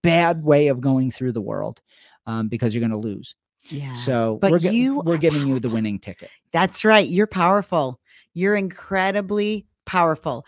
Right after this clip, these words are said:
Speaker 2: So if you need to see a therapist, find somebody who knows that and is willing to tell you.
Speaker 1: That's right. See somebody who really, really knows what they're talking about and builds up the situation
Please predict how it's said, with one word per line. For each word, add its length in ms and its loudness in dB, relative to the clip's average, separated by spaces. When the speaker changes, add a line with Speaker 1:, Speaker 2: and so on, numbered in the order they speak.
Speaker 2:
So 200 -6
if 120 -8
you 100 -4
need 300 -2
to 80 -4
see 180 -4
a 60 2
therapist, 540 0
find 380 -2
somebody 320 -6
who 140 -6
knows 380 -2
that 340 2
and 80 -8
is 120 -8
willing 260 -10
to 60 -12
tell 260 -10
you. 320 -16
Speaker 1:
That's 220 -20
right. 260 -12
See 220 -8
somebody 640 -2
who 240 -8
really, 520 0
really 340 -2
knows 280 -2
what 100 -8
they're 100 -8
talking 320 -6
about 220 -4
and 320 -2
builds 360 2
up 180 -2
the 60 -6
situation 760 -4